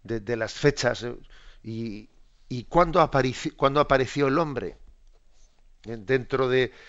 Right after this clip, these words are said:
esos catorce mil millones de años. Bueno, pues el Homo sapiens aparece en este momento, etcétera, y, y nos damos cuenta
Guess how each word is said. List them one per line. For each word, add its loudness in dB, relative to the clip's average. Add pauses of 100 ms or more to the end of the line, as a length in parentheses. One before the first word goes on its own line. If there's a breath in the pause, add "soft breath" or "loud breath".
(200 loud breath)
esos -4
catorce -4
mil -6
millones -6
de 4
años. -4
Bueno, -12
pues -12
el -2
Homo 0
sapiens -4 (320 loud breath)
aparece 0 (300 loud breath)
en -2
este -2
momento, -4
etcétera, -4
y, -10
y -8
nos -12
damos -6
cuenta -2